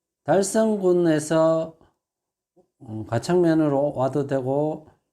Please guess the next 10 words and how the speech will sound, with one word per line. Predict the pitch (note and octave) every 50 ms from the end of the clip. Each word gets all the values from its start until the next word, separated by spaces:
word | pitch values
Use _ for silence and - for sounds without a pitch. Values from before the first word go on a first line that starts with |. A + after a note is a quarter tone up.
| _ _ _ _ _ _ _ _ _ _ _ -
이제 | G#2 G2+ G2 A2+ A#2+ A#2 A2+
청도로 | A2+ - - A#3 C#4 D4 D4+ - F3 D3 C3+ C3
해서 | C3+ C3 C3 - C3 B2+ B2 A#2+ A#2 A#2 A2+ A2 _ _ _ _ _ _ _ _ _ _ _ _ _ _
돌아서 | - D3 E3 F3 D#3 C#3+ - D3+ C#3
우회로, | C#3 C#3+ D#3+ F3+ F3+ F3 E3 D#3 C#3+ C#3+ D3 D3+ D#3 D#3 - - - _ _ _ _ _ _ _ _ _ _ _ _ _ _ _ _ _ _ _ _ _ _ _ _ _ _ _ -
음, | A2+ A2 G#2+
팔조령 | G#2+ - F3 F3+ F3+ F#3+ F#3+ F3+ E3+ D#3+ D3 C#3 C3+ C3+ - - - - - -
넘어서 | C3 C3+ D3 D#3 E3 D3+ D3 D3 - D3 D3 D3 D3+ D3 D3 - -
와도 | - B2+ C3+ C3 C3 C3+ B2+ C3
됩니다. | - A2+ G#2+ A2 A2+ A2 A2+ G2+ F#2 F2+ F2 - -